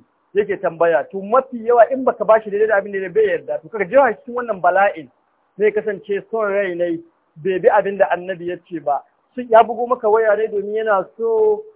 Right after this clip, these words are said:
ka ce shi a daidai. In baka ce shi a daidai ba, ba yadda zai yi ba. Musu suka yi. Ko mutum ya bugo min waya, "Malam da Allah gardama ta muke, muke so ka kashe mu na gardama." Sai in ce, "Ba zan yi ba." "A'a malam," ce, "Ba zan yi ba."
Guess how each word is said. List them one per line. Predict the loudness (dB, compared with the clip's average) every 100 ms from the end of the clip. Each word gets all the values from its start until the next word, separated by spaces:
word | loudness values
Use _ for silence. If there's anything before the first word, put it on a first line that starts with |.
| _ _ _ -6
ka |
ce | -4 -4 -4
shi | -4
a | -4
daidai. | -4 -6 -6 -8
In | 0
baka | 2 2
ce | -4
shi | -4
a | 0
daidai | 2 2 2
ba, |
ba | 4 4
yadda | 4 2 0
zai | -4 -8
yi |
ba. | -8 -8
Musu | -6 -10 -12
suka | -10 -8
yi. | -2
Ko | -2
mutum | -2 -4
ya |
bugo | -2 -4 -2
min | 2
waya, | 2 0 _ _
"Malam | 0 0 2
da | 2
Allah | 2 2
gardama | -2 -2 -4
ta | -2 -4
muke, | -4 -10 -12 _ _
muke | -6 -4 -4
so |
ka | -6
kashe | -8 -8
mu | -8
na | -8
gardama." | -6 -4 -6 -6
Sai | -10
in | -10
ce, | -16 -6
"Ba | -4
zan | -4 -8 -10
yi | 0
ba." | 2 2 -2 _ _ _
"A'a | -2 0 2
malam," | 2 2 -4
ce, | -8
"Ba | -2 0
zan | 2 0 -2
yi | 0
ba." | 2